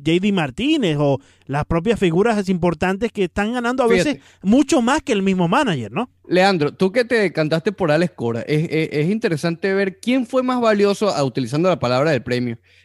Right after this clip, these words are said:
Speaker 2: quién fue más valioso para este equipo de Boston y cómo hubiesen sido los resultados diferentes. Si en Boston solo llega J D Martínez o solo llega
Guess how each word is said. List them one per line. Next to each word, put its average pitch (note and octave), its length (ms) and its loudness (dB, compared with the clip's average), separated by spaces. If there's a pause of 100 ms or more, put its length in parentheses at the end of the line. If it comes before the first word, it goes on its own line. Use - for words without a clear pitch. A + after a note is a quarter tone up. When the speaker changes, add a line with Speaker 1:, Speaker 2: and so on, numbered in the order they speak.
(100)
Speaker 2:
quién F#3+ 180 2
fue B3+ 100 2
más B3 160 0
valioso A3+ 420 0
para C#3 200 0
este C3+ 160 -2
equipo E3 400 -4
de A#2 80 2
Boston C3+ 380 -2
y B2 40 -2
cómo D#3 200 0
hubiesen E3+ 260 0
sido F3 160 0
los E3+ 120 0
resultados C#3 540 -2 (280)
diferentes. C3 720 -4 (160)
Si C#3+ 300 -2
en D3 100 0
Boston F#3 400 0
solo F#3 260 2
llega D3+ 520 0 (100)
J B2+ 340 -2
D B2 80 0
Martínez A#3 600 -2 (180)
o G3 160 0
solo G#3+ 320 2
llega G3+ 420 0